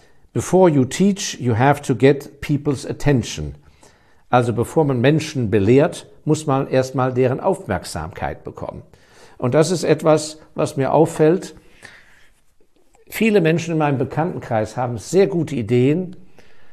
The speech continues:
sehen Dinge sehr kritisch, haben auch sehr gute Vorschläge, wie insgesamt Dinge besser gemacht werden könnten, auf politischer Ebene, aber auch innerhalb ihrer Arbeitsorganisation.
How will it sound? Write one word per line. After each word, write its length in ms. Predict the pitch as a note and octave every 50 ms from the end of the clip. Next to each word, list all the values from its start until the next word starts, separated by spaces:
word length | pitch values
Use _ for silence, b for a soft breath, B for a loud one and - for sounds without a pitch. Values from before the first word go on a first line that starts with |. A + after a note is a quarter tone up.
| b b
sehen 360 | b A2+ A#2+ D3+ F3 F3 E3
Dinge 280 | D3 F3+ E3+ D#3 D#3 C3+
sehr 200 | A#2+ D3 F#3+ G3+
kritisch, 600 | G3 - D#3 D3 - - G#3 - - - - - _ _ _ _ _ _ _ _ _ _ _ _ b b b b b b b b b b b b
haben 280 | - - D#3 E3+ F3 -
auch 120 | D#3+ A#2+
sehr 280 | - - D#3 F3+ G3 F#3
gute 300 | D#3 F3+ F#3 - E3+ -
Vorschläge, 840 | - - G#3 G#3 - - - D3+ C#3 C3 C3 G#2+ A#2 A#2 B2 -
wie 180 | B2+ C#3+ C#3+ C#3
insgesamt 1000 | - - - F#3+ F3+ F3 - - - - C3+ C#3 C3 C3 C3 - - - - D3+
Dinge 200 | D#3+ C#3+ C#3 G#2+
besser 320 | D#3 - - - E3+ C#3+
gemacht 440 | B2+ B2 A2 G#2+ G2 - - - -
werden 280 | G2+ F#2 F2 E2+ F2+
könnten, 520 | - - G#2+ F#2+ F#2 C3+ C#3+ E3 F3+ - _ _ _ _ _ _ _ _ _ _ _ _ _ _ _
auf 220 | - G#2 - - -
politischer 480 | - A2+ D3 F3 - - - - -
Ebene, 380 | E3 D#3 D#3+ D#3+ D#3+ D#3 - -
aber 200 | C#3 B2+ C#3 C#3
auch 140 | C#3 - -
innerhalb 400 | - D3 D3 C3+ C3 B2 - -
ihrer 640 | - - - D3+ C3+ A2+ A2 G#2+ A2 G2+ - - b b b b b b b _ _ _ -
Arbeitsorganisation. 1700 | D3 E3 D#3+ D3 B2+ A2 - - - - - - - A#2+ G#2+ G#2+ G#2 G2+ G2 F#2+ G2+ F2+ F#2 - - A2+ G2+ F#2 G2 A2+ D3 D#3+ D#3+ -